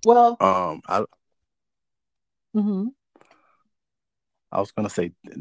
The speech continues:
Speaker 2: Dillard's, but not really.
Speaker 1: Oh, yeah,
Speaker 2: Dillard's and
Speaker 1: Dillard's.
Speaker 2: Dillard's.
Speaker 1: Oh, yeah, I forgot about Dillard's.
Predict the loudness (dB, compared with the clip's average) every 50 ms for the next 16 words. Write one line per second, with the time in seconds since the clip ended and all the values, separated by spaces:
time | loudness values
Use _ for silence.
0 | -14 -4 0 4 6 6 8 8 6 4 2 -2 -6 -16 -16 -4 -2 -2 0 2
1 | 2 4 4 4 2 2 2 2 2 2 2 0 -2 0 0 0 0 2 2 2
2 | 2 0 -2 -2 -4 -6 -4 0 2 2 2 2 0 -2 _ _ _ _ _ _
3 | _ _ _ _ _ _ _ _ _ _ _ _ _ _ _ -8 -8 -6 -4 -6
4 | -6 -6 -6 -6 -6 -4 -4 -4 -6 -6 -8 -10 -10 -10 -10 -12 -16 -20